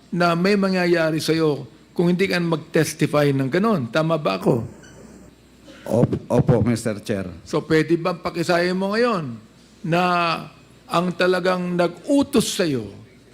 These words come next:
Speaker 1: nag-utos sa iyo na sabihin na ang testimony mo doon sa Senado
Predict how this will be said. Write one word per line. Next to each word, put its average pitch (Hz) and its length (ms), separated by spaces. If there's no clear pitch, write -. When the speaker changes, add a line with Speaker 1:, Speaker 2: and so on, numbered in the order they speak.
Speaker 1:
nag-utos 269 720
sa 185 80
iyo 127 240
na 170 160
sabihin 226 520
na 214 120
ang 185 80
testimony 208 720
mo 123 400
doon 202 400
sa 170 560
Senado 156 800